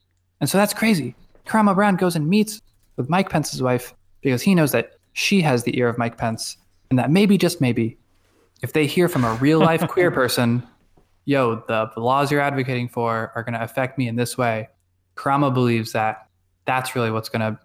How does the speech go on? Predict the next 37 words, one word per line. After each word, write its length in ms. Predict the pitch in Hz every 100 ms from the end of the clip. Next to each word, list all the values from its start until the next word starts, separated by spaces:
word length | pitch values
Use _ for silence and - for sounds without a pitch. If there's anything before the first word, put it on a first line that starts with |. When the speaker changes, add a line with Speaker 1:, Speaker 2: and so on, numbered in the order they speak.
| -
Speaker 1:
make 160 | 113
change. 340 | - 123 110 -
With 140 | 123
Kanye, 420 | - 147 156 160 147
he 120 | 143
says 220 | 139 120
it's 160 | 117 139
much 280 | 156 165 -
better 240 | 139 127
to 80 | 113
go 240 | 120 135
to 80 | 143
Kanye 380 | - 131 127 120
and 80 | 120
advocate 640 | 131 131 127 - 120 - _ _ -
that 100 | 131
he 100 | 131
gets 200 | 143 -
back 240 | 131 127
on 100 | 123
his 180 | 123 117
meds 500 | 120 113 113 - - _ _ _ _ _ -
than 240 | 127 123
to 80 | 127
completely 480 | 127 127 190 190 175
pretend 300 | 165 160 151
he 40 | 139
doesn't 240 | 123 120
exist, 420 | 117 - - -
because 240 | 143 147 135
he's 120 | 131
like, 140 | 120
Kanye's 380 | - 175 185 160
gonna 160 | 151 117
find 340 | - 160 151
other 180 | 147 139
people 340 | - 123 -